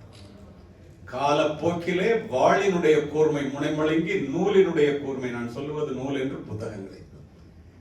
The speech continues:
நூலினுடைய கூர்மை மட்டுமே மிஞ்சி நிற்கின்றது.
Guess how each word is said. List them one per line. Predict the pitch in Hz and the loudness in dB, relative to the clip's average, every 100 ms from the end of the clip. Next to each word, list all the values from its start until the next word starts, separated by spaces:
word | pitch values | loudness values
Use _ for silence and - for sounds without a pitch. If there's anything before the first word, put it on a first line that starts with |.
| - - 127 | -20 -14 -6
நூலினுடைய | 190 196 190 170 160 156 | -4 2 4 4 4 2
கூர்மை | 156 147 147 | 0 0 0
மட்டுமே | 135 - - 170 180 226 | 0 -4 -6 -2 0 0
மிஞ்சி | 151 123 | 0 -2
நிற்கின்றது. | 117 110 - 104 - | -6 -8 -12 -18 -20